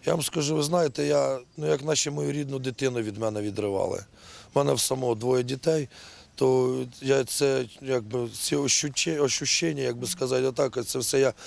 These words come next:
знаю, як воно таке, коли твоє рідне дитя за тебе тримається. І ця дитина не то, що, ну, мати не могла відірвати від мене її. Кажу, «Що ви робите?» Говорю, «Давайте поїдемо з нами. Ми знайдемо в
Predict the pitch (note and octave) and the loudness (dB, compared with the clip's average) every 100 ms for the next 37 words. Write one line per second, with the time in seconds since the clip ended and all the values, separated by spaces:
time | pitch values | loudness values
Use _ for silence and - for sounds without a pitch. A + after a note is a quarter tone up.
0 | - - B2 D#3 C#3+ B2+ C#3 C#3 B2 C3+ | -12 -6 0 2 4 2 -2 -6 -4 -6
1 | - B2 - C3+ A#2+ C#3 C3+ C#3 C3+ C3 | -2 -2 0 0 2 2 2 2 -2 -2
2 | C3 B2+ E3 B2+ B2+ C3 B2 - B2+ A#2+ | -2 0 0 0 0 -2 -2 -4 -4 -2
3 | G#2+ G#2 - - - - - - B2+ E3+ | -2 -4 -8 -10 -10 -10 -10 -8 0 2
4 | D3+ D#3 F#3 E3 D#3+ D#3 - G3+ A3 - | 2 0 2 2 2 0 0 2 4 2
5 | D3 C3 D3+ C#3 B2+ A#2 D3 D#3+ D3 D3 | -2 -4 -4 -4 -6 -2 0 2 0 0
6 | C#3 C#3+ C#3 C3+ B2+ A#2+ B2+ C3+ C3+ C#3 | 2 4 2 -2 -12 -8 -2 0 4 2
7 | G#2+ A#2+ A#2 B2+ G#2+ G2 - - _ - | 0 -6 -4 -2 -2 -6 -12 -16 _ -20
8 | - - - - - - - C3+ - E3 | -20 -20 -20 -20 -20 -12 -2 0 2 2
9 | E3 E3 A#2+ - A2+ A2 G2 C3 D#3+ D#3 | 4 2 0 -2 -2 -2 0 2 2 0
10 | A#2+ B2+ B2+ B2 A#2+ A2 A#2 G#2 G#2+ D#3+ | -6 -6 -6 -6 -6 -2 -2 -4 -6 -6
11 | E3 C#3 E3+ F3+ F3 D#3 | -4 -2 0 2 2 0